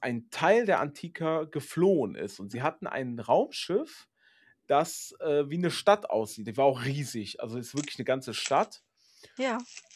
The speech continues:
Speaker 1: Und die sind von Antarktis dann in die ähm, äh, Pegasus-Galaxie, ähm, gereist und
Speaker 2: Mhm.
Speaker 1: haben dort dann halt gelebt und haben dort weitere Stargates gebaut. Und man muss wissen, es gibt einen Unterschied zwischen den Stargates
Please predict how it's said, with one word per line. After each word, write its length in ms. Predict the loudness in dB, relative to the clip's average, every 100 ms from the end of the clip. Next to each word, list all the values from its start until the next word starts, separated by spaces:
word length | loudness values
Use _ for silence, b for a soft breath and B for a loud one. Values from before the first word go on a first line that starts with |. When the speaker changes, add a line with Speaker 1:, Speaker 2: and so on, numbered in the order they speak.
| -2
Speaker 1:
Und 280 | 0 0 -2
die 100 | -4
sind 160 | -4
von 160 | -2 0
Antarktis 840 | 0 -4 2 6 6 2 -6 -2
dann 220 | 2 2
in 300 | 0 -6 -6
die 480 | -8 -8 -8 -8 -12 _ _ _ 0
ähm, 480 | 2 2 -2 -6 -2
äh, 320 | 0 0 0
Pegasus-Galaxie, 1300 | 0 4 4 2 -6 -4 -2 -2 -4 -10 -12 -12 -14
ähm, 340 | -14 -12 -14 -14
gereist 640 | -10 -4 -2 -2 -4 -8 -8
und 100 | -4
Speaker 2:
Mhm. 60 | 0
Speaker 1:
haben 240 | 0 0
dort 380 | 2 2 2 0
dann 340 | 0 0 -2 -4
halt 500 | -2 -2 -4 -12 _ _ _ -2
gelebt 460 | 0 0 -2 -8
und 120 | -8
haben 180 | -6 -4
dort 340 | -2 -2 -4 _ _ -6
weitere 360 | -2 -2 -2
Stargates 540 | 2 8 8 6 -4 -10
gebaut. 340 | -12 -10 -10 -14 B B B B
Und 80 | 4
man 100 | 6
muss 240 | 4 2
wissen, 260 | -2 0 -8
es 120 | -6
gibt 160 | -8
einen 120 | -8 -6
Unterschied 600 | 0 0 -2 -6 -10 -6
zwischen 380 | -4 -4 -4 -4
den 260 | -4 -6
Stargates 1500 | -14 -14 -2 2 4 2 -2 2 4 2 -6 -10 -18 -18 -20